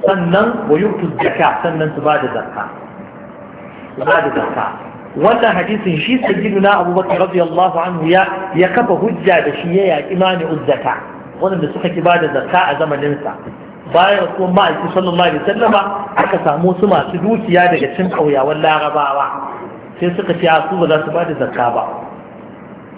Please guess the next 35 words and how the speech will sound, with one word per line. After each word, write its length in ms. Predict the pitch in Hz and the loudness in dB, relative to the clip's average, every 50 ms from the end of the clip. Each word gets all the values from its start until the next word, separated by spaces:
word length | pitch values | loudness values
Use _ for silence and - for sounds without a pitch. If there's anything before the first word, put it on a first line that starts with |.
| - - - - - - - - - - - - - - - - - - - - - - | -18 -18 -18 -20 -20 -20 -20 -20 -20 -20 -20 -20 -20 -20 -20 -18 -18 -18 -18 -16 -12 -10
Sayyiduna 440 | 165 - - 202 185 180 - 190 196 175 165 | -8 -4 -4 -2 2 4 4 6 6 4 2
Abu 160 | 165 170 185 | 0 -2 -2
Bakar 160 | 180 - 151 | -2 0 0
radiyallahu 500 | 151 151 156 185 170 - 175 185 180 180 | 0 0 2 0 2 4 4 4 4 4
anhu 260 | 175 190 196 180 160 156 | 2 0 -2 -2 0 0
ya, 80 | 156 156 156 | 0 0 0
ya 120 | 156 160 170 160 143 135 123 | 0 0 2 2 0 0 -4
yaƙe 240 | 117 135 143 139 131 | -6 -6 -6 -6 -6
su. 160 | - - - - - - - - - - - - - - - - - - - - - - - - | -8 -10 -14 -14 -16 -16 -18 -18 -18 -20 -20 -20 -20 -20 -20 -20 -20 -20 -20 -20 -20 -18 -8 -6
Sayyiduna 540 | 147 147 165 240 247 220 214 220 220 226 226 | -4 -4 -2 0 2 2 4 4 4 4 4
Umar 140 | 226 214 190 185 175 | 2 2 2 2 0
radiyallahu 440 | 185 220 208 202 202 214 208 196 196 | 0 0 2 4 4 4 4 4 2
anhu, 200 | 202 214 208 190 196 | 0 0 -2 -2 -2
Allah 320 | - 220 226 226 208 196 180 185 | -2 -2 0 2 2 2 2 2
madaukakin 480 | 214 208 190 185 190 180 - 202 185 190 | 0 0 -2 -4 -4 -4 -4 -4 -2 -2
sarki 240 | 190 185 196 208 | -2 -4 -2 -2
bai 140 | 185 175 156 - | -2 -2 0 0
fahimtar 400 | 196 202 196 190 190 202 214 175 | 0 0 0 0 -2 -2 -2 -2
da 100 | 170 147 | -4 -4
shi 140 | - - 180 | -2 -2 -2
a 120 | - - 151 | -2 -2 -2
lokacin 400 | 165 165 165 165 - - 160 139 127 | -2 -2 -2 -2 -4 -4 -4 -4 -2
ba. 140 | 139 117 110 - - - - - - - - - - - - - - - - | -2 -2 -2 -4 -8 -12 -14 -16 -16 -16 -18 -18 -18 -20 -20 -20 -20 -16 -16
Yace, 160 | - - - 214 | -14 -4 0 2
"Ya 160 | 202 190 196 | 4 4 4
za 140 | 233 254 254 | 4 2 2
ka, 80 | 240 196 | 2 0
ka 140 | - - 175 | 0 0 0
yaƙe 320 | 160 156 - 196 190 180 170 | 0 0 0 -2 -2 -2 0
su? 60 | 165 151 | 0 0
Wa 100 | 156 156 | 0 2
qad 160 | - 220 - - - | 0 -2 -2 0 2
shahidu 320 | 254 240 214 208 180 196 | 2 2 2 2 4 4
an 160 | - - - 196 | 4 4 2 2
la 120 | 202 214 | 4 4